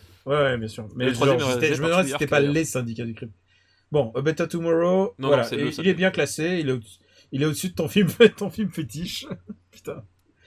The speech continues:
Speaker 1: Les gens vont en avoir, euh, assez que
Speaker 2: <laughs> En
Speaker 1: tu
Speaker 2: plus, je l'aime bien, c'est ça le problème.
Speaker 1: Oui, en plus, c'est ça le pire.
Speaker 2: Je, je trouve très bien, c'est pas la
Speaker 1: Le
Speaker 2: question.
Speaker 1: Ouais. Le deuxième film de la,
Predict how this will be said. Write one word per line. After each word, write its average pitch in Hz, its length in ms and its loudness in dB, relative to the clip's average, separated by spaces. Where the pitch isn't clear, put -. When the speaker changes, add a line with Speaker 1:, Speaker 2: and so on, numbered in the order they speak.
Speaker 1:
Les 139 80 -2
gens 180 140 2
vont 170 100 2
en 147 60 4
avoir, 131 300 4
euh, 131 100 2
assez 214 260 -4
que - 140 -10
Speaker 2:
<laughs> - 60 -6
En - 20 2
Speaker 1:
tu - 80 0
Speaker 2:
plus, 240 100 6
je 185 140 0
l'aime 202 140 -2
bien, 262 320 2
c'est - 160 -4
ça - 120 0
le 208 60 -2
problème. 147 300 -6
Speaker 1:
Oui, 226 80 10
en 143 80 -14
plus, 185 140 -4
c'est - 140 -12
ça - 160 -6
le 151 60 -8
pire. 170 180 -10
Speaker 2:
Je, 127 80 -6
je 123 100 -4
trouve 143 180 -8
très 208 160 -6
bien, 277 260 -6
c'est - 180 -6
pas 185 100 0
la 180 60 2
Speaker 1:
Le - 80 -4
Speaker 2:
question. 202 280 -2
Speaker 1:
Ouais. 127 200 2
Le 147 160 -2
deuxième 202 420 4
film 208 240 0
de 160 100 0
la, 180 400 6